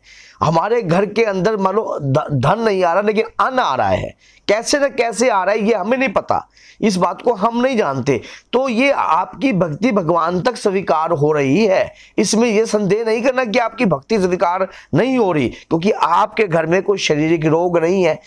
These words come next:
कोई पीड़ा नहीं है, कोई दुख नहीं है, किसी भी प्रकार का कोई इस प्रकार की वो नहीं है। तो इसका मतलब ये नहीं है कि आपके देवता की कृपा आपके ऊपर नहीं है, आपके देवता की कृपा आपके ऊपर है।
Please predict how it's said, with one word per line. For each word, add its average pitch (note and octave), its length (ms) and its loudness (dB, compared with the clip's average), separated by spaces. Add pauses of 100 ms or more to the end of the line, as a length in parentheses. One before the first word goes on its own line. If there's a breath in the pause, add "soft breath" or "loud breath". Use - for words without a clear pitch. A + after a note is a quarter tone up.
(240 loud breath)
कोई E3 160 0
पीड़ा F3 460 -2
नहीं F#3 280 0
है, D#3+ 140 -2 (120)
कोई E3 160 0
दुख E3+ 400 -4
नहीं G#3 300 2
है, E3+ 180 0 (220 loud breath)
किसी G3 220 0
भी G3 100 2
प्रकार F3 400 -2
का F#3+ 120 0
कोई F#3 260 0
इस F3+ 200 -2
प्रकार E3 340 -2
की E3 120 -2
वो F3+ 200 2
नहीं F3+ 220 2
है। F#3+ 120 0 (220 loud breath)
तो G#3 60 2
इसका A3+ 220 0
मतलब A3 300 0
ये D#3+ 240 2
नहीं G#3 160 0
है B3 60 2
कि A#3 180 0
आपके F#3+ 320 0
देवता F#3 380 -2
की F#3 220 -2
कृपा F#3 420 -2
आपके F3 260 -2
ऊपर F3+ 200 -4
नहीं C#3+ 240 0
है, - 160 -2 (300 loud breath)
आपके D3 320 0
देवता F3+ 340 -2
की G3 140 -2
कृपा E3 240 0
आपके - 240 -4
ऊपर G#3+ 200 -2
है। G3 420 -2